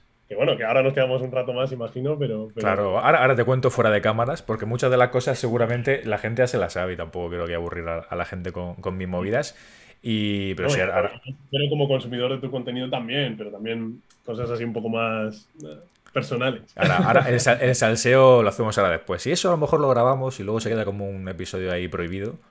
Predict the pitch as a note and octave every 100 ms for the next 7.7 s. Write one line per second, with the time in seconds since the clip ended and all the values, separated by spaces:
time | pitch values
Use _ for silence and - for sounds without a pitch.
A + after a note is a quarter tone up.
0 | _ F2+ E2+ E2 D#2+ E2 E2+ _ - -
1 | - _ - F2 E2+ F#2 F#2 F#2 F2+ F#2+
2 | G2 F2 D#2+ D#2 D#2 D2+ D2+ - - G#2+
3 | G#2+ G#2 G2+ F#2+ G2 F2+ F2+ A2+ C#3+ F3+
4 | D#3+ F3+ F#3+ D3 - B2 B2 - C3+ C#3+
5 | D3+ D3 D3+ D3 D3 C#3+ C3+ C3 B2+ B2
6 | A#2+ A#2+ A#2 A#2 A2+ B2 A#2 A2+ A2+ A2+
7 | A2 A2 A2 C#3 D3 D#3+